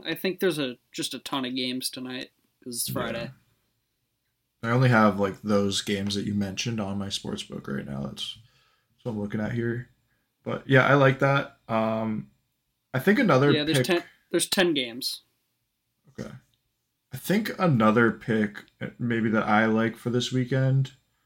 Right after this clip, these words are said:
Speaker 2: would be Brooklyn Nets, um, tomorrow night with Joel Embiid out. They're at plus one thirty-six, and then the Golden State Warriors are plus one ten for tomorrow night. And it sounds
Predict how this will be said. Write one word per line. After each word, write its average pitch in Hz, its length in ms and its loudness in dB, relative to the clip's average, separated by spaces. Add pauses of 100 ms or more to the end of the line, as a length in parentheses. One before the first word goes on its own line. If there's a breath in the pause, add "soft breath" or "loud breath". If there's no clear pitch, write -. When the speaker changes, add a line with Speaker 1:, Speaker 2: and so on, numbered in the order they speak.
(580)
Speaker 2:
would 117 300 2
be 113 800 4
Brooklyn 127 640 0
Nets, - 580 0 (220)
um, 104 760 0
tomorrow 107 360 0
night 110 400 0 (240)
with 113 300 -10 (300)
Joel 110 300 0
Embiid 123 260 4
out. 120 340 2 (540)
They're 110 140 -2
at 107 80 -6
plus 110 240 0
one 113 180 -2
thirty-six, 107 960 -2 (100)
and 117 80 -8
then 113 80 -4
the 113 80 -2
Golden 110 260 0
State 110 240 0
Warriors 101 580 2
are 101 400 -6
plus - 280 -6
one 104 160 -2
ten 104 260 -4
for 147 120 -6
tomorrow 156 300 -4
night. 170 340 -2 (540)
And 113 120 -6
it - 100 -6
sounds 127 840 0